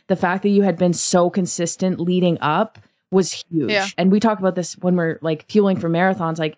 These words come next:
Speaker 1: you, you may not feel like you need fuel early on, but that's when your body is, like, most readily able to use and, like, utilize that fuel. So, like, the earlier you can get it in, the better. Whereas, like, if you wait until you feel like you need it, you can get into trouble. So I felt like we were in a good place, even though you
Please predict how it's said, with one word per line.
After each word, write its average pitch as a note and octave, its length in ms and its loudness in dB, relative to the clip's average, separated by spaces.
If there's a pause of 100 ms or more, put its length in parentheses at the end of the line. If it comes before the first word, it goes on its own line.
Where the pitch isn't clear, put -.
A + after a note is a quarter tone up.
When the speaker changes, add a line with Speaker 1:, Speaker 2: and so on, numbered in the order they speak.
Speaker 1:
you, G#3 240 4
you A3 160 6
may A3 160 6
not A#3 180 0
feel G3+ 220 0
like G3+ 160 0
you G3+ 60 2
need F#3+ 180 0
fuel F#3+ 300 0
early E3+ 280 2
on, E3+ 280 0
but D#3 160 -6
that's F3 200 -2
when F#3+ 120 0
your F3+ 100 0
body E3+ 320 -2
is, E3 100 -2
like, D#3 200 -2 (280)
most F#3+ 260 2
readily F3 480 0
able D#3+ 220 0
to E3 120 -6
use E3 460 0
and, F3 140 0
like, D#3 260 0
utilize F#3 520 2
that G3+ 220 0
fuel. A3 280 2
So, G3+ 180 -2
like, E3+ 200 0
the E3 80 -2
earlier F#3 420 2
you E3+ 160 -2
can E3+ 140 -4
get E3+ 140 2
it D#3+ 120 2
in, E3 140 2
the D#3+ 60 2
better. E3 520 2 (240)
Whereas, F3 400 2
like, E3+ 160 0
if F3 160 -6
you F#3 100 2
wait F3 320 2
until E3+ 240 -2
you E3+ 100 0
feel F3+ 160 0
like E3+ 140 0
you F3 80 0
need F3 240 4
it, D#3+ 200 0
you E3 60 -8
can E3 140 -4
get D3+ 140 0
into D3 240 -4
trouble. C#3 520 -6
So G3 180 2
I F#3 80 0
felt G#3+ 180 0
like G#3+ 120 0
we G3+ 120 4
were F#3+ 180 4
in F#3 160 0
a F3+ 80 2
good F3+ 240 0
place, E3+ 320 0
even E3+ 240 0
though D#3+ 380 2
you E3+ 500 4